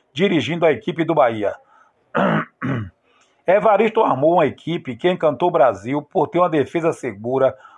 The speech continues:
um meio-campo hábil e talentoso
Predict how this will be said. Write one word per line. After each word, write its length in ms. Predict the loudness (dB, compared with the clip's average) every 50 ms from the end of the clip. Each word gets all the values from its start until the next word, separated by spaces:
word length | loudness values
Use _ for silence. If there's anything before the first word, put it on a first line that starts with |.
| -20 _ _
um 160 | -4 -4 0
meio-campo 720 | 2 4 4 4 2 0 0 0 2 2 2 2 2 2 4
hábil 420 | 4 4 2 2 0 -2 -4 -4 -6
e 100 | -8 -8
talentoso 840 | -2 0 2 2 2 0 -2 -4 -6 -4 -2 -2 -2 -2 -2 -6